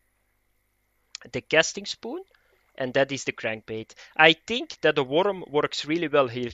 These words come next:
too, because you got now lighting, uh, worms too. Worm is really good for largemouth bass too. So, so let's throw over here. And then I think it's time that we are going to check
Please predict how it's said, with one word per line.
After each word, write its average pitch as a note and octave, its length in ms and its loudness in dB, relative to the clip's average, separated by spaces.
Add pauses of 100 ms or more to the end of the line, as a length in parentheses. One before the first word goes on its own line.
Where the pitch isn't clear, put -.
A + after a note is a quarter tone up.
too, C#3 160 -8
because F3+ 340 -6
you D3 80 -6
got C#3 220 -2
now C#3+ 200 6
lighting, C3+ 720 2 (140)
uh, A#2+ 160 0
worms C3 440 -4
too. C#3+ 280 -8 (400)
Worm G3+ 320 4
is - 160 -8
really F#3 180 0
good E3+ 160 -4
for - 160 -4
largemouth C#3+ 460 0
bass - 240 -6
too. - 180 -18 (300)
So, - 320 -10 (3000)
so A2+ 340 -2
let's B2 300 -4
throw F3+ 340 -6
over C#3+ 280 -6
here. C3+ 280 -12 (4000)
And C#3+ 180 -6
then F3 220 6
I F#3 140 8
think F#3 340 -2
it's - 260 -8
time F#3+ 400 4
that - 220 -2
we D3+ 60 0
are C3+ 200 4
going E3+ 360 -2
to - 120 -12
check - 380 -2